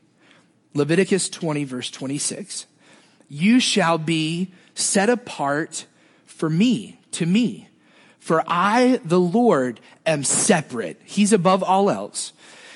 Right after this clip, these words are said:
"And I have separated you from all others," right? All other people, "that you should be mine." And we could tag on there, "mine alone." He wants our allegiance. He wants our loyalty.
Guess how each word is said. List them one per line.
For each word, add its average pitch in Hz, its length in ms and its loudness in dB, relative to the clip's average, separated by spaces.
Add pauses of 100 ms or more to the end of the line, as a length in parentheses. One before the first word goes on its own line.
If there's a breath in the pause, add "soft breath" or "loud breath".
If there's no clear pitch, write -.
(140 loud breath)
"And 180 160 4
I 202 160 6
have 196 180 2
separated 190 720 2
you 220 460 4
from 160 260 -4
all 156 380 2
others," 151 680 -2 (120)
right? 139 340 -4
All 151 160 0
other 190 200 2
people, 117 480 -10 (380 loud breath)
"that 143 180 -2
you 170 240 2
should 156 280 -2
be 147 160 -4
mine." 131 640 -4 (240 loud breath)
And 143 100 -4
we 160 120 0
could 214 260 0
tag 139 320 -4
on 127 200 -2
there, 123 280 -4 (260 loud breath)
"mine 160 380 -4
alone." 147 540 -6 (720 loud breath)
He 185 120 -2
wants 185 380 0
our 165 220 -2
allegiance. 156 840 -4 (320 soft breath)
He 185 140 -2
wants 202 280 0
our 160 220 -4
loyalty. 151 880 -4